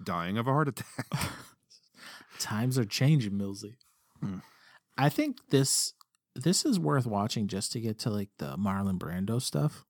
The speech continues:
Speaker 1: <laughs>
Speaker 2: 'Cause, man, to hear, like, what he put Coppola through.
Speaker 1: And you hear stories about him in, just in
Speaker 2: Oh,
Speaker 1: general,
Speaker 2: yeah.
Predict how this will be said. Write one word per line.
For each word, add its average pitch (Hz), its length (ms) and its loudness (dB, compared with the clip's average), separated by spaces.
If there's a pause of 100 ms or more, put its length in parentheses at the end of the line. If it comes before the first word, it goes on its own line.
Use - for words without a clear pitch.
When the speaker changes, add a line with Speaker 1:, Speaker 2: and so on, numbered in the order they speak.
(140)
Speaker 1:
<laughs> - 180 -16 (800)
Speaker 2:
'Cause, 110 140 -6
man, 98 220 0
to - 100 -6
hear, 147 320 2
like, 147 260 0
what 101 180 0
he 107 180 0
put 113 300 -2 (460)
Coppola 123 400 2
through. 139 380 4 (360)
Speaker 1:
And 160 120 8
you 254 100 10
hear 214 280 4
stories 131 520 6
about 92 340 2
him 85 400 -2
in, 98 120 0
just 101 260 -2
in 98 60 0
Speaker 2:
Oh, 95 40 0
Speaker 1:
general, 92 340 2
Speaker 2:
yeah. 101 120 -2